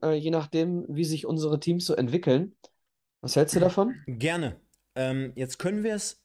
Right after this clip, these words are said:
Speaker 2: so machen. Ähm, es haben ja extrem viele Leute mitgemacht. Es gibt die Möglichkeit, ähm, dass wir sagen, wir machen den Draft aufgrund von,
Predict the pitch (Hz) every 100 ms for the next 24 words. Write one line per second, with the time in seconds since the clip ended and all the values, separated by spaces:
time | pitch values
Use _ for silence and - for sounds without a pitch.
0 | - 117 127 185 117 90 95 95 _ -
1 | 107 110 113 - - 151 160 151 - 147
2 | - - - - 196 262 247 - 196 196
3 | 180 143 143 156 - 151 143 _ 107 110
4 | 165 - 120 101 143 220 - - - -
5 | _ 123 - - 262 214 202 170 - 101
6 | 95 - - _ - 131 127 127 127 139
7 | 139 117 143 165 147 147 151 131 110 117
8 | 135 196 220 - 143 - 151 165 - 151
9 | 151 151